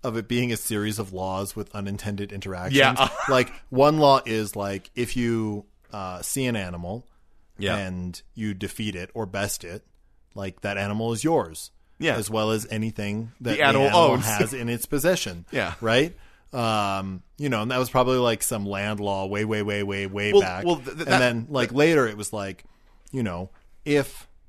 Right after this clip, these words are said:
Speaker 1: there was, like, somebody, like, found something that somebody had lost and it was, att-, it was, like, in a raven's nest or something.
Speaker 2: Yeah.
Speaker 1: Right?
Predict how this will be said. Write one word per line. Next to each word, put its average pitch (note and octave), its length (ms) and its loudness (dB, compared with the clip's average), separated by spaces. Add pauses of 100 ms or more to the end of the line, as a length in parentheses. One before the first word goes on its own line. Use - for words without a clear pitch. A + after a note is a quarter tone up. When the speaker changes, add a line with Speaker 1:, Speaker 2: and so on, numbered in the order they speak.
(160)
Speaker 1:
there C3 140 -4
was, B2 160 -6
like, B2 180 0
somebody, C#3+ 300 2
like, A#2 200 2
found A2 380 -4
something G#2+ 320 -6
that G2+ 140 -6
somebody G#2+ 240 -6
had G2 160 -6
lost F#2+ 440 -4
and G#2 80 -10
it F#2+ 60 -16
was, F2+ 100 -12
att-, - 280 -12
it A#2 100 -8
was, G#2 120 -8
like, G2+ 140 -8
in G2 120 -8
a F#2+ 40 -6
raven's F#2+ 540 -8
nest F2 300 -14
or F2+ 60 -12
something. F2 500 -14 (480)
Speaker 2:
Yeah. G#2 120 -2
Speaker 1:
Right? A2 200 -2